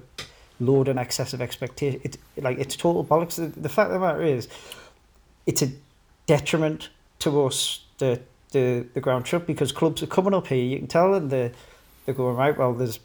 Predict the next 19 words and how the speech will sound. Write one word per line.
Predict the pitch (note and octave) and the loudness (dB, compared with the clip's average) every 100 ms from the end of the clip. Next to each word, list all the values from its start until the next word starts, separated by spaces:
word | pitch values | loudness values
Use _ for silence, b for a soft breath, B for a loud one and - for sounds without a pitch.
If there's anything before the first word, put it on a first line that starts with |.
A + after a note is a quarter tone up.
| - | -6
there's | B2 | -2
normally | C#3+ C3 | 0 0
thirty | B2+ D#3 C#3+ | 0 2 2
thousand | - D3 B2+ A#2+ | 0 0 0 -4
people | B2 D#3 D3 | -2 -2 -2
in | A#2+ | -4
here, | A#2 B2+ | -2 -2
there's | C3 B2 | 0 0
nobody | C#3+ C3 B2+ | 0 2 2
in | C#3 | 2
here." | B2+ A#2 B2+ - b b b - | 0 -4 -8 -10 b b b -8
It's | C#3 - | -2 -2
still | - F3 | 2 4
a | D3+ | 4
big | D#3+ C3+ | 2 0
day | D3+ | 4
out | C3+ C3 | 4 4
for | - C#3 | 0 -2
them. | E3+ C3+ A#2+ | 0 0 -4